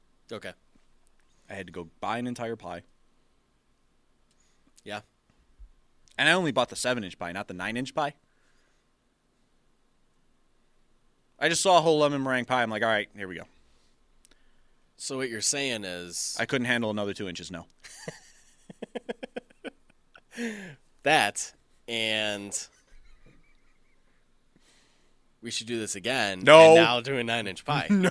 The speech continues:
Speaker 2: No. I will never do that again. You wanna try, ma-, you wanna try
Speaker 1: I
Speaker 2: this
Speaker 1: never s-
Speaker 2: misery?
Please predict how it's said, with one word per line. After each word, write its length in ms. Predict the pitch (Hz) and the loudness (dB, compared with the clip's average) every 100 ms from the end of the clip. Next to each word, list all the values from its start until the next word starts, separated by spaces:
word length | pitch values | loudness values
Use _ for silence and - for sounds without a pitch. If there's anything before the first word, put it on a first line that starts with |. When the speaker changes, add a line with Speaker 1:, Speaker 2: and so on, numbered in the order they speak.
| - | 6
Speaker 2:
No. 440 | 180 170 190 208 - - - 240 - | 8 10 8 6 -2 -20 -8 -6 2
I 80 | 175 - | 2 4
will 240 | 202 180 - | 2 2 4
never 320 | 226 208 190 180 | 4 4 2 0
do 180 | 160 | 0
that 180 | 151 143 | 2 2
again. 400 | 135 127 110 95 - - 143 | 2 0 0 -4 -16 -18 -10
You 200 | 147 285 | 2 6
wanna 240 | 508 370 453 | 8 8 8
try, 320 | 453 440 440 | 6 6 6
ma-, 200 | 381 370 330 | 4 2 0
you 100 | 330 | -2
wanna 180 | 349 359 | 0 2
try 180 | 381 370 | 2 2
Speaker 1:
I 20 | |
Speaker 2:
this 100 | 370 | 0
Speaker 1:
never 120 | 339 | -2
s- 100 | 359 | 0
Speaker 2:
misery? 240 | 370 370 | 4 4